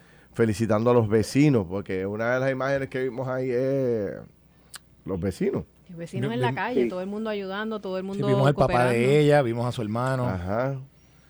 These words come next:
Speaker 4: Sí,
Speaker 1: Vimos a la familia
Speaker 4: toda
Speaker 1: de
Speaker 4: la
Speaker 1: ella
Speaker 4: familia.
Speaker 1: bien metida allí también, o sea que
Speaker 4: Todo. Yo le quiero decir a, a, o nuevamente, quiero decirle a la ciudadanía, todos tenemos nuestro derecho de llegar a nuestras propias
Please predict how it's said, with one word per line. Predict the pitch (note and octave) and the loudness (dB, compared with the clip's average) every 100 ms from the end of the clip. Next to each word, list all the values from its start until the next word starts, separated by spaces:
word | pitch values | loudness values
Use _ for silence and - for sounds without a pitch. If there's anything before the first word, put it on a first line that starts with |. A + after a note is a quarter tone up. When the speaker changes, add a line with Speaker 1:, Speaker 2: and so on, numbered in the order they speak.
| _ _ | _ _
Speaker 4:
Sí, | - | 6
Speaker 1:
Vimos | C3+ C#3 | 8 8
a | |
la | C#3 | 6
familia | C3 B2 B2+ C#3 | 4 2 4 4
Speaker 4:
toda | C#3 | 4
Speaker 1:
de | C3+ | 4
Speaker 4:
la | |
Speaker 1:
ella | C3+ C#3+ | 2 2
Speaker 4:
familia. | B2+ | 2
Speaker 1:
bien | A#2 | 0
metida | B2 B2+ B2+ B2+ | -2 -4 -4 -4
allí | A#2+ B2+ | -4 -4
también, | B2 A2+ A#2 C3 C3+ C3 B2+ | -6 -6 -6 -4 -4 -4 -6
o | G#2+ | -6
sea | B2+ B2+ A2+ | -4 -2 -4
que | F2+ A2 G#2 | -6 -4 -2
Speaker 4:
Todo. | G#2+ C#3 - B2 A2 - _ _ _ _ _ _ _ _ _ _ _ _ C3 A#2 | -2 -2 -2 -6 -10 -20 _ _ _ _ _ _ _ _ _ _ _ _ -14 0
Yo | C3+ | 2
le | C#3+ D3+ | 2 -2
quiero | D#3+ D#3+ D#3 | -4 -4 -4
decir | C#3+ C#3 D3 D3+ | -6 -6 -6 -4
a, | C#3 C3+ - | -4 -6 -6
a, | C3+ B2 A#2 - | -6 -6 -6 -6
o | - | -4
nuevamente, | A#2 A#2+ C3+ C#3+ B2+ C3 C3 - A2 | 0 0 2 0 -4 -8 -8 -8 -6
quiero | - A#2 C3 | -2 0 0
decirle | C3 - C3 C3 C3 | -2 -4 -6 -2 -2
a | A#2+ | -2
la | A2+ G#2 | -2 -8
ciudadanía, | - A2+ A2 A2 G#2+ A2 A#2+ A2+ - - - - - - - - - - - - - - - - _ | -4 0 2 2 0 -2 -8 -8 -12 -20 -18 -18 -18 -14 -10 -8 -10 -14 -20 -20 -20 -20 -20 -20 _
todos | D#3 E3+ E3+ - | 0 2 -6 -4
tenemos | E3 D#3 D#3+ D#3 | -4 -4 -6 -8
nuestro | D3 C3+ C#3+ C3 | -10 -8 -6 -6
derecho | B2+ C3 C3+ D3 | -6 -8 -6 -6
de | C3+ B2+ | -4 -4
llegar | A#2+ A#2 B2 | -6 -6 -8
a | B2+ | -8
nuestras | B2 A#2+ A#2+ A#2 | -10 -6 -6 -6
propias | - A#2+ C3+ | -4 -2 -2